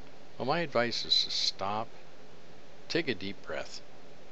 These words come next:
Is your tax accountant doing a good job with your annual taxes?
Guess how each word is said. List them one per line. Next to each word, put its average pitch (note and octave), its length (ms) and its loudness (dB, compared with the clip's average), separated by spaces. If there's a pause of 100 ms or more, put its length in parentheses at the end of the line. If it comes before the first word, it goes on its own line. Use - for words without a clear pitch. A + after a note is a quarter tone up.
(640)
Is A#2 160 4
your A2+ 80 2
tax D#3+ 400 0
accountant C3+ 420 -2
doing A2+ 180 0
a G2+ 80 -2
good G#2 240 -2
job G2+ 240 0
with F#2+ 160 -4
your G#2 80 -4
annual G2 220 -4
taxes? - 580 -2